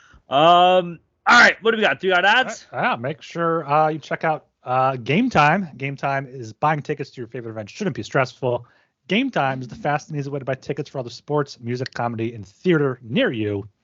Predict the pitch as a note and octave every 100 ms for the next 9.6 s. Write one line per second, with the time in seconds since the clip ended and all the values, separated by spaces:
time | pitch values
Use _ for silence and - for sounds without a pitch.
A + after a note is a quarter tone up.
0 | _ _ _ A#2 - D#3 C3 B2 B2 A2+
1 | G#2+ A#2 A#2+ A#2 B2+ A#2+ A2 G2 G2 G#2
2 | - G#2+ - A2 F2+ E2 - D#3 C3+ -
3 | - - - - B3+ D3 - A2+ G2+ -
4 | A2 A2+ G#2+ G#2 A2 D#3 D#3+ D#3+ D3 F3+
5 | F3 D#3 B2+ A#2 B2+ A2+ A2 A2+ G2 F#2
6 | F2+ F2 E2+ E2 D#2+ E2 - _ _ _
7 | _ _ _ _ - C3+ B2 A#2+ B2 -
8 | - B2+ A#2+ A#2 A#2 F#2+ A2+ A2+ - C#3+
9 | C#3 - C#3 C3+ C3 A2+